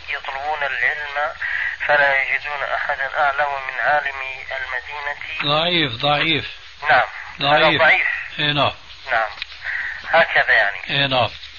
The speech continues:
Speaker 1: آه، بالنسبة حديث السوق أستاذنا، آه،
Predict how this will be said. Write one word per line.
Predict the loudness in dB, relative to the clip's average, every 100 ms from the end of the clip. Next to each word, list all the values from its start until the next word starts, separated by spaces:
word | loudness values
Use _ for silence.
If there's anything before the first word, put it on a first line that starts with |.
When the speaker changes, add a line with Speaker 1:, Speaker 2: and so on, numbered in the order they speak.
| -16 -16 -16 -2
Speaker 1:
آه، | 0
بالنسبة | 0 0 0 2 2
حديث | 4 2 0 -2 -4
السوق | -2 -2 -4 -8 -8 -8 -10
أستاذنا، | 0 2 2 2 -2
آه، | -2 -4 -2 -4